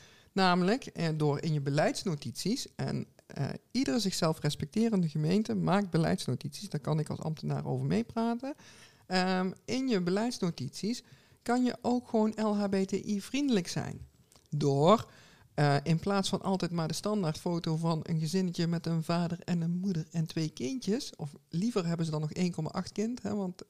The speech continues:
maar dat is moeilijk te fotograferen. Maar, ehm,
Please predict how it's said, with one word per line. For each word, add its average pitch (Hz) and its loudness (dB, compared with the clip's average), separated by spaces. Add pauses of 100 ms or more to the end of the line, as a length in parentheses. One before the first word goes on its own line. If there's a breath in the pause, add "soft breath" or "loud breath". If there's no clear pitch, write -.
maar 160 -2
dat - -6
is 170 -4
moeilijk 170 2
te - -4
fotograferen. 208 -4 (440 loud breath)
Maar, 196 4
ehm, 175 0